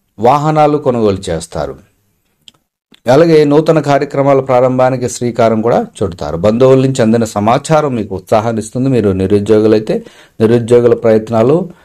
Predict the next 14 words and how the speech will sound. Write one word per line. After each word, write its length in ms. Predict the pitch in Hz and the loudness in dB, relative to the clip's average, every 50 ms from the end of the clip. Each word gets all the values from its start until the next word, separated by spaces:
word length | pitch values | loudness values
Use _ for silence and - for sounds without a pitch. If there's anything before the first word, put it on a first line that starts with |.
| _ _ _ _ - | _ _ _ _ -2
మీరు 180 | 113 117 117 117 | 0 2 2 2
ముమ్మరం 460 | 113 117 120 131 139 139 139 139 139 135 143 | 2 2 2 4 4 4 2 2 0 2 2
చేసి 240 | 135 131 131 - 180 | 2 2 0 -2 0
దాంట్లో 400 | 139 127 117 113 117 127 127 127 | 2 2 2 0 0 -2 -2 -2
విజయాన్ని 400 | 110 104 101 120 127 127 123 110 | -2 -2 -2 0 0 0 0 -4
సాధిస్తారు. 560 | - 82 73 78 78 - - - 73 71 71 | -8 -12 -12 -12 -14 -18 -16 -16 -12 -8 -6
అన్ని 220 | 85 110 123 127 | -2 2 4 4
రంగాల 320 | 123 123 123 131 139 143 143 | 4 4 4 4 4 4 4
వారికి 240 | 143 143 135 143 | 4 2 2 -2
ఉత్సాహకర 560 | 127 107 - - 131 127 127 131 127 127 127 117 | -6 -6 -4 -2 0 0 0 0 0 -2 -2 0
వాతావరణం 600 | 107 104 101 95 98 113 104 101 101 107 131 139 | 2 2 2 2 0 0 0 0 0 0 -2 -2
ఈ 60 | 120 | -2
వారం 400 | 95 90 90 92 98 95 85 87 | -2 -2 -2 -2 -4 -4 -4 -4
ఉంది. 300 | 101 117 143 202 - | -4 -4 -4 -4 -6